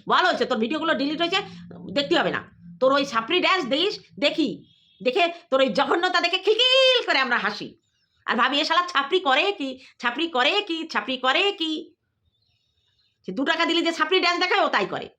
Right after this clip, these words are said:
রিলসে। হ্যাঁ, আর ও ভাবে কি, "আমি কত কলাকার, কেলাকার, তুমি কেলাকার।" ম্যান্ডির ইমোশন দেখে বিষপান করে নেবে? তুই, তুই, তুই, আমরা কেউ বিষপান করি না। তুই বলছিলি না,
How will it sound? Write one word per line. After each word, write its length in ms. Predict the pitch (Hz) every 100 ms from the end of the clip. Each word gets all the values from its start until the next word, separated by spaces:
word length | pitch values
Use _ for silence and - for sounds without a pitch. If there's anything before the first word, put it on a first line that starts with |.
| 185
রিলসে। 440 | 208 180 156 - _ _ _ _ _ 233
হ্যাঁ, 160 | 233 143 - _ _
আর 100 | -
ও 60 | 349
ভাবে 280 | 240 165 208
কি, 140 | 415
"আমি 260 | 349 220 339
কত 220 | 339 196
কলাকার, 720 | 311 370 302 339 294 320 294 - - _
কেলাকার, 500 | - 302 294 294 269 269
তুমি 140 | 269
কেলাকার।" 760 | 262 311 277 262 220 156 143 _ _ _ _ _ _ _ 659 _ _ _ _ _ _ _ _ _ 214
ম্যান্ডির 300 | 233 269 370
ইমোশন 340 | 302 311 370
দেখে 160 | 381 480
বিষপান 380 | 339 - 359 381
করে 140 | 494
নেবে? 440 | 539 554 415 - - _ _ _ _
তুই, 220 | 359 427 403
তুই, 320 | - 359 294
তুই, 280 | 294 294 214
আমরা 260 | 190 247 294
কেউ 120 | 302
বিষপান 340 | 269 - 226 214
করি 140 | 196
না। 60 | 202
তুই 120 | 285
বলছিলি 340 | 311 320 392
না, 80 | 403